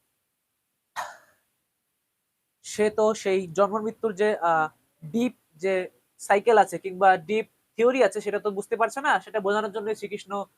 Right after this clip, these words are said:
দায়িত্ব নিয়েছেন। এখন অর্জুনের কাছে যে, আহ, জন্ম মানে কি? জন্ম মানে যে আগে ছিল না, বর্তমানে আছে, সেটা হলো গিয়ে জন্ম। আর মৃত মানে কি? যা আগে ছিল, এখন নেই,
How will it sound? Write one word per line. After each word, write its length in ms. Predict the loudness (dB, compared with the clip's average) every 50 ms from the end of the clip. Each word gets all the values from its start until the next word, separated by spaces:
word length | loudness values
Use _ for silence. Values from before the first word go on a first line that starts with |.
| _ _ _
দায়িত্ব 280 | 2 2 2 0 -4 -12
নিয়েছেন। 340 | -10 -10 -10 -12 _ _ _ _ _ _ _ _ _ _ _ _ _ -8
এখন 300 | -6 -4 -4 -4 -4 -6 -12 _ _ _ _ _ _
অর্জুনের 440 | -2 0 0 2 2 2 2 2 4
কাছে 260 | 4 4 4 2 0
যে, 260 | 0 2 2 2 2 0 -4 _ _ _ _ _ _ _ _ _ -4
আহ, 300 | -2 0 0 0 -2 -4 -8 _ _ _ _ _ _ _ 0
জন্ম 320 | 2 2 2 4 2 2
মানে 220 | 2 2 2 0 -2
কি? 220 | -2 -2 -2 -4 -4 _ _ _ _ _ -4
জন্ম 300 | 0 0 0 2 0 0
মানে 380 | 0 0 0 0 0 -2 -4 -6 _ _ _ _ _ _ -20
যে 480 | -20 -10 -4 0 2 4 4 2 2 -2 _ _ _ _ _ _ _ _
আগে 260 | 6 6 6 6 4 -2
ছিল 240 | -4 -2 -2 0
না, 280 | 4 4 4 4 4 0 -6 _ _ _ _ _ _ _ _ _ 2
বর্তমানে 500 | 2 2 4 6 6 6 6 6 6 6
আছে, 360 | 4 4 4 0 -6 -10 -10 -12 -12
সেটা 200 | -10 -6 -4 -4
হলো 120 | -2 0
গিয়ে 140 | 2 2 2
জন্ম। 400 | 4 4 2 2 0 -8 -16 -18 _ _
আর 140 | -2 -2 -2
মৃত 240 | -2 -4 -2 -2 0
মানে 240 | 0 2 0 0 -2
কি? 240 | -2 -2 -2 -2 -4 -6 _ _ _ _ _ _
যা 300 | 0 4 6 6 6 6 2 _ _ _
আগে 220 | 6 6 6 4
ছিল, 280 | 2 -2 2 4 6 6
এখন 340 | 6 4 2 2 0 -4 -6
নেই, 220 | -6 -8 -10 -12